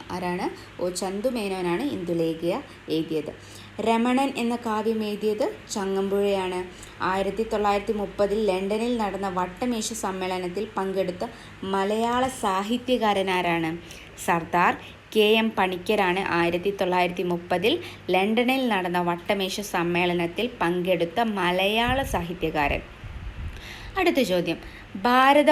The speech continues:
പര്യടനം എന്ന പ്രശസ്തമായ കൃതി രചിച്ച സാഹിത്യ നിരൂപകനാര്? കുട്ടിക്കൃഷ്ണമാരാരാണ്. ആരാണ്? കുട്ടിക്കൃഷ്ണമാരാർ. അടുത്ത ചോദ്യം, മയ്യഴിപ്പുഴയുടെ തീരങ്ങളിൽ എന്ന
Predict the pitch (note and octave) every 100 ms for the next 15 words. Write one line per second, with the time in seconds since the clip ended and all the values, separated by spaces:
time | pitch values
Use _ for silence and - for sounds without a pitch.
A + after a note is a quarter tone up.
0 | C#4+ A#3+ F#3+ G#3+ G3+ G3+ G#3+ F#3 G3 F3+
1 | G3+ G3 B3 A#3+ - D4+ B3+ A3+ G#3 G#3
2 | G3 F3+ G3+ F3+ E3+ F3 A#3 A#3 G#3+ F#3+
3 | G#3 A3+ B3+ G#3+ F#3 F#3 G3+ A3 A#3 A3+
4 | G3+ E3+ E3 D#3+ D#3 E3+ - - - -
5 | - C#4 C4 - F4+ B3+ A3+ A#3+ A3 G#3
6 | G3 F#3 F3 D#3+ D3+ - - F3 F3 F#3+
7 | E4+ - F#3+ - E3+ - F3 - D#4+ G3
8 | D3 D3+ D3 C#3 - - - - - -
9 | F#4 D4+ G3 F3+ E3 F#3+ B3 - - -
10 | B3 C4 C4+ C#4 D4 D4+ D4 - C#4+ C#4+
11 | C#4+ B3+ A#3 A#3 A#3 A3+ A3+ - G#3+